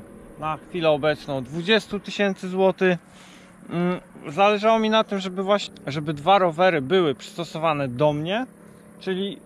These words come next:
takie, które ja będę używał na co dzień. No, akurat używam teraz w tej chwili katka na co dzień, a nie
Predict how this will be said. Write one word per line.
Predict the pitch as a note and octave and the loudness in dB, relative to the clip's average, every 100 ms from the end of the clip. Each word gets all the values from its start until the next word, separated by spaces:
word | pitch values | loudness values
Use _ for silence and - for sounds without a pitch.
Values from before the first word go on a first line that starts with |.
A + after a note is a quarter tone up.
| - | 0
takie, | F3+ - E3 | 0 0 -6
które | - D#3+ C#3+ C#3+ | -4 0 0 2
ja | E3+ | 2
będę | F3+ G3 F#3+ | 2 2 2
używał | G3 F#3 F#3+ G3 | 0 0 -2 0
na | F#3+ F#3 | 0 -2
co | G3 F3+ | -2 -2
dzień. | G#3 A#3 - _ - | 0 -2 -4 _ -10
No, | D#3+ | -4
akurat | F3 E3+ F3 E3 | -4 -2 -4 -4
używam | E3 E3 E3+ E3 | -6 -8 -8 -6
teraz | - E3 - | -4 -4 -4
w | |
tej | E3 D#3+ | -10 -10
chwili | - D3+ D3+ D3+ | -8 -6 -4 -2
katka | F#3+ - - C3 | -2 -2 0 -2
na | C3 | -2
co | B2+ C#3 | -6 -8
dzień, | A#2+ D3 C#3+ | -6 -6 -4
a | C3 C3+ | -2 -2
nie | C#3 C#3 C3+ | -2 -2 -2